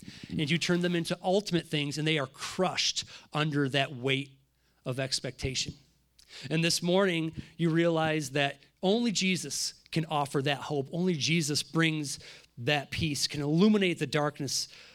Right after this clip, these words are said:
of our world. And so your response is to worship him with a freshness and a newness that only he provides. Going back to Isaiah, God's response to our brokenness,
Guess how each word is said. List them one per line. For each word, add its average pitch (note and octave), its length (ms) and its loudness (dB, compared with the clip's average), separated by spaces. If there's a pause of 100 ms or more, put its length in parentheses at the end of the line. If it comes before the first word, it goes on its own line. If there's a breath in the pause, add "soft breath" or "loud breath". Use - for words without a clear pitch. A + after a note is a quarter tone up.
(140 loud breath)
of C3+ 140 -2
our C#3 140 0
world. D3 260 2
And C3+ 80 -2
so - 120 2
your D#3 180 4
response D#3+ 460 0
is D#3 100 -4
to C#3+ 80 0
worship D#3 420 2
him E3 140 2
with C#3+ 120 0
a B2+ 40 -4
freshness - 840 -4 (280 loud breath)
and D#3 160 0
a C#3 60 0
newness D3+ 500 2
that C3+ 160 -2
only D3+ 240 2
he C#3+ 160 -2
provides. - 720 -6 (920 loud breath)
Going D#3 260 6
back D#3 300 4
to D3+ 120 4
Isaiah, C#3 480 4 (680 loud breath)
God's E3+ 440 4
response D#3+ 960 2 (220)
to - 180 2
our D#3+ 400 4 (440 soft breath)
brokenness, E3 840 2